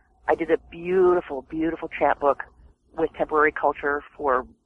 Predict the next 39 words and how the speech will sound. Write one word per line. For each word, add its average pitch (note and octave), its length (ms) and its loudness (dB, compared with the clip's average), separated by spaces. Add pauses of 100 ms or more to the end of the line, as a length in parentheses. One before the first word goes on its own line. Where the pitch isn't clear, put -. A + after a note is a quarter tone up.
(140)
another D3 260 -2
one C#3+ 120 -4
of C#3 60 -6
the C#3+ 80 -6
Riverside C#3 460 -2 (180)
stories, C#3 360 -4
The D3 60 -8
Man C#3+ 160 -2
with C#3 120 -6
the C#3+ 80 -8
Knives, A#2+ 400 0 (340)
which - 180 -12
then C3+ 360 -8
got B2+ 160 0 (280)
reprinted C#3+ 400 -10
on C3+ 120 -6
tour D3 200 -10
dot C#3 240 -2
com. B2 320 -6 (800)
But F#3 180 4
I E3 60 4 (100)
feel E3 120 0
like, C3 180 4 (180)
okay, A#2 400 -4
you C3 100 -14
know, A#2 160 -8
you've B2+ 160 -16
had C3 140 -4
your C#3 120 -8
fun. G2+ 320 -4 (240)
It's D3 120 -16 (140)
settled D3 200 2
down A#2+ 180 -2
now A#2 160 -4
and A2+ 120 -10 (240)
start - 160 -2
your C#3 80 -6
next B2 160 -4
novel. G#2+ 320 0